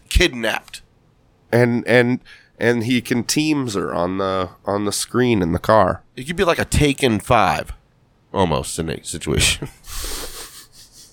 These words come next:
Speaker 1: But, um, by the time, by that time, it'll be Taken ten, or it'll be called Took. <laughs> And, uh,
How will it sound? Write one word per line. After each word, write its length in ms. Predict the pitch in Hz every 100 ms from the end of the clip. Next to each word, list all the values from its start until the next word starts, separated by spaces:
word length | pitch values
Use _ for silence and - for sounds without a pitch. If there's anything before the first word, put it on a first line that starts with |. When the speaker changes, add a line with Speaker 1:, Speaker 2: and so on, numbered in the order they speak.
| - - _ - 165 - - - - - -
Speaker 1:
But, 220 | 131 131 131
um, 440 | 120 110 98 85 _ - - -
by 140 | 143
the 100 | 139
time, 300 | 131 139 131
by 120 | 113 120
that 220 | 123 127
time, 280 | 113 92 90
it'll 100 | 85
be 140 | 90
Taken 360 | 85 98 80 80
ten, 360 | 87 80 69 - _ _ _ -
or 200 | 117 98 -
it'll 120 | 110
be 100 | 107
called 240 | - 95 -
Took. 640 | - - 117 101 - - _
<laughs> 40 | _ _ _ _ _ _ _ _ _ _ _ _ _ _ _ _ _ _ - - _ - - - - - - - _ - - _ _ _ _ _ _ _ _ _ _ _ - - - - 403 - - - 113 -
And, 300 | 135 135 113
uh, 260 | 113 95